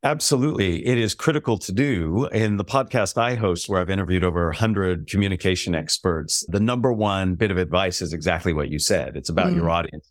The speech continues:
Speaker 1: not you. Be audience-centric. Focus on the needs of the audience. The best way I've ever heard it put was by Julian Treasure, who's a listening expert.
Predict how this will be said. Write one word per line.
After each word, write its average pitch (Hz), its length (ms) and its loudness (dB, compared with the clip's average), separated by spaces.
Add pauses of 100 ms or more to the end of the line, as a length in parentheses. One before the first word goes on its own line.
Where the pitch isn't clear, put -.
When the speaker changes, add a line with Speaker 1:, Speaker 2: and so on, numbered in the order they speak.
(120)
Speaker 1:
not 73 120 -4
you. 123 320 0
Be 85 160 0
audience-centric. 80 1000 0 (360)
Focus 101 440 0
on 82 160 0
the 85 80 0
needs 92 340 2
of 80 100 -2
the 95 140 2
audience. 113 500 0 (140)
The 85 140 -2
best 135 420 -2
way 110 300 0
I've 101 160 0
ever 92 200 0
heard 101 180 -2
it 87 120 -4
put 98 260 -2
was 87 260 -2
by 82 340 0
Julian 104 480 0
Treasure, 98 420 -2
who's 90 160 -2
a 85 80 2
listening 92 440 0
expert. 87 480 -2